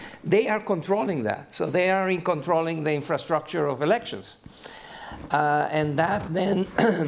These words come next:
<clears throat> creates all sorts of dynamics about who says what and who, and who's to blame. And, y-, you know, let's see what happens and who calls the elections the, the next time in the United States.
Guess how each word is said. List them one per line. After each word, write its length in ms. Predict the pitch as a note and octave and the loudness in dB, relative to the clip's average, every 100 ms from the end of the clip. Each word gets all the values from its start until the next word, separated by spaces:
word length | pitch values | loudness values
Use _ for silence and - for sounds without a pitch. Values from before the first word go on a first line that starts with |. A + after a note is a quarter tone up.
| C3+ | -2
<clears throat> 40 | C3 | 2
creates 380 | D3+ D3 C#3+ D#3+ | 4 4 2 0
all 300 | C#3+ D3+ - | 0 -2 -4
sorts 380 | - C#3+ C3 | 0 0 0
of 140 | D3 B2 | -4 0
dynamics 600 | C3 B2 C3+ C3+ C3+ C3+ | 0 0 0 0 -4 -4
about 400 | A#2+ A#2+ A#2 A#2 | -2 0 0 -4
who 280 | C3 D#3 C3+ | -4 -2 -2
says 360 | C3+ C#3 B2 A#2+ | 0 0 0 -2
what 380 | B2 B2 B2 | 0 -2 -2
and 220 | B2 A2+ A2+ | -6 -6 -6
who, 160 | A2+ | -6
and 260 | A2+ A2+ A2+ | -6 -6 -6
who's 200 | B2+ A#2 | -6 -6
to 100 | C3 | -4
blame. 420 | A2 A#2+ A#2 A2+ | -2 -2 -2 -4
And, 180 | A2 G#2+ - - - - - - - - - - | -6 -8 -10 -16 -18 -14 -14 -14 -16 -18 -14 -8
y-, 140 | D#3+ | -8
you 240 | A2+ D#3+ D3 | -6 -2 0
know, 100 | B2 | 2
let's 220 | C#3+ E3 | 0 0
see 320 | G3 E3+ F3 | -2 -2 -2
what 240 | C#3 D3 C#3 | 0 0 0
happens 600 | D#3 C#3+ D#3+ C#3 - D3+ | 0 -2 -2 -6 -6 -6
and 200 | B2+ A#2+ | -4 -2
who 140 | D#3 | -2
calls 380 | - D#3 C3+ C3 | 0 0 0 -2
the 120 | C#3 | -2
elections 540 | B2 C3+ C3+ - G#2+ - | 0 0 -2 -6 -8 -8
the, 200 | A2+ A#2 | -10 -10
the 240 | A#2 A2+ | -10 -8
next 240 | A#2 A2 | -8 -8
time 220 | - A2+ A2 | -6 -6 -6
in 80 | A2+ | -8
the 60 | |
United 360 | A2 A2+ G#2 A2+ | -6 -8 -8 -12
States. 360 | - - C3+ | -12 -12 -14